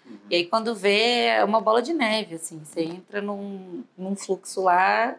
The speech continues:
Speaker 2: vai seguindo o padrãozão da sociedade, que as pessoas mandaram você fazer, escola, faculdade, trabalho, é, família, não sei o quê. E aí, você entra nesse padrão e,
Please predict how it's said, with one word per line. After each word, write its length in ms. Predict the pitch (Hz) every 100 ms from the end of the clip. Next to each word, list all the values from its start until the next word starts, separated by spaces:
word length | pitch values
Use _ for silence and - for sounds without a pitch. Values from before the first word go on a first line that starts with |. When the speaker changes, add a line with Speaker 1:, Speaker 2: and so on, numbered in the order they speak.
| -
Speaker 2:
vai 140 | 190
seguindo 300 | 185 196 202
o 40 | 202
padrãozão 600 | 202 190 196 185 202 202
da 80 | 196
sociedade, 760 | 196 - 196 170 185 214 208
que 60 | 196
as 80 |
pessoas 260 | 185 185 202
mandaram 280 | 190 185 185
você 120 | 180
fazer, 360 | - 180 180 208
escola, 600 | 202 - - 226 202 190
faculdade, 480 | 196 175 196 190
trabalho, 540 | - 180 160 202 190 185 - - - -
é, 200 | 175 170
família, 720 | 214 202 190 220 214 202 196
não 80 |
sei 140 | 196 208
o 20 |
quê. 240 | 208 214 -
E 160 | 220
aí, 560 | 233 233 240 269 370 403 - - - - - _ -
você 180 | - 269
entra 300 | 269 233 240
nesse 220 | 233 240
padrão 420 | 247 226 233 247
e, 320 | 294 311 277